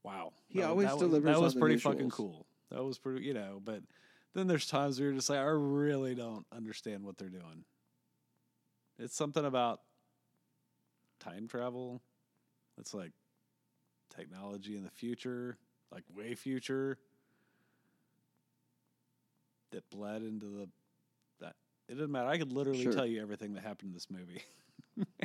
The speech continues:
Speaker 1: You, it wouldn't ruin it. It didn't matter. Um, but go see it. I mean, it's, it's Nolan. I mean, but I personally wanna see it when I can read subtitles.
Speaker 2: Okay. It'll be out soon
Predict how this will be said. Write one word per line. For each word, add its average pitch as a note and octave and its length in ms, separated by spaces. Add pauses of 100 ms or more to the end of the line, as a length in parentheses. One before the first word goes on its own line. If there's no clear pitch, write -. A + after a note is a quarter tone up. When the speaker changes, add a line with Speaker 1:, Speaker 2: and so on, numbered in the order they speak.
Speaker 1:
You, E3+ 260 (220)
it D3+ 80
wouldn't B2+ 260
ruin F#2+ 240
it. G#2 40
It D#3 160
didn't B2+ 180
matter. F2 260 (680)
Um, D3+ 320
but G#3+ 100
go A3 140
see A2 260
it. A2 80
I A#2+ 40
mean, D#3+ 180
it's, E3+ 220
it's D#3 300
Nolan. A2 380
I - 20
mean, B2 200
but A#2+ 180 (560)
I A2 80
personally G#2+ 420
wanna G2 160
see G2+ 200
it F#2 100
when F#2+ 100
I F2+ 100
can - 180
read F2 160
subtitles. - 640 (1700)
Speaker 2:
Okay. A#2+ 80 (1500)
It'll C3+ 160
be C3 140
out - 220
soon A#2 180